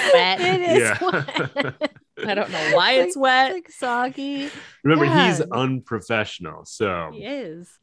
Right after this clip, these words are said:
Speaker 2: He also has, like, a Arizona Southern accent. <laughs> It's
Speaker 1: But
Speaker 2: interesting.
Speaker 1: it's
Speaker 2: Like,
Speaker 1: basically
Speaker 2: hmm.
Speaker 1: like her letter brought him there. Like, he's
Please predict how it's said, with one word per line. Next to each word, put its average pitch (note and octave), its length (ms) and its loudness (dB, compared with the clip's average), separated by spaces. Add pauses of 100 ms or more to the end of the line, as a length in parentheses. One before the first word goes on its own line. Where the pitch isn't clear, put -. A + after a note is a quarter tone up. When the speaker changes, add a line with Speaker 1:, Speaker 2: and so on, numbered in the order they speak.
(140)
Speaker 2:
He B3 140 -2
also C#4 260 2
has, A3 220 0
like, G3 200 -2
a F3+ 280 -2
Arizona F3+ 840 -4
Southern F3 420 -4
accent. E3+ 640 -12
<laughs> - 320 -10 (220)
It's - 160 -10
Speaker 1:
But C4 180 -2
Speaker 2:
interesting. C#4 400 0
Speaker 1:
it's F#3+ 160 -6
Speaker 2:
Like, F#3+ 60 -10
Speaker 1:
basically F4+ 520 2
Speaker 2:
hmm. A3 80 -2
Speaker 1:
like A#3+ 280 -2
her A#3+ 280 -4
letter G#3 440 0
brought F3+ 360 -6
him E3 260 -14
there. C3+ 300 -12
Like, D3 340 -8 (440)
he's G3 600 -8